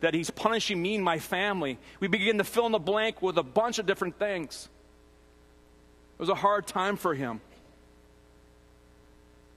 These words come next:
But I, I think at the same time, as we look at this and think about this rug being pulled out from, uh, beneath us, that at times I think it's a bit short-sighted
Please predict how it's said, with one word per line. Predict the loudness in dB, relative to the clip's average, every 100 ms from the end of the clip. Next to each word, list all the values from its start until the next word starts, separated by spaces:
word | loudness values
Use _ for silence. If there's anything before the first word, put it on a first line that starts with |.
| -20 -20 -20 -4
But | 0 0 2
I, | 0
I | 2
think | 2 2
at |
the | 2
same | 0 -2 -2
time, | -4 -6 -2 0 0 -2 -8 -20 0
as | 2 2 0
we | -2 -2 -2 -6 -10
look | -2 -2 0
at | 0 0 0
this | -4 -4 -6 -6
and | -6 -2
think | -2
about | 0 2 0 -2
this | -4 -4
rug | -2 0 0 0
being | -2 -4
pulled | -4 -4 -2 0
out | -2 -2
from, | -4 -4 -2
uh, | -4 -8 -6
beneath | -4 -2 -2 -4
us, | -4 -8 -16 -20 -20 -20 -20 -8
that | 0 2 2 -2 -8 -10 -4
at | -4
times | -4 -2 0 0 0
I | -2
think | 0 -2 -4
it's | -2
a | -4
bit | -2 -4
short-sighted | -4 -4 -4 -4 -4 -2 -2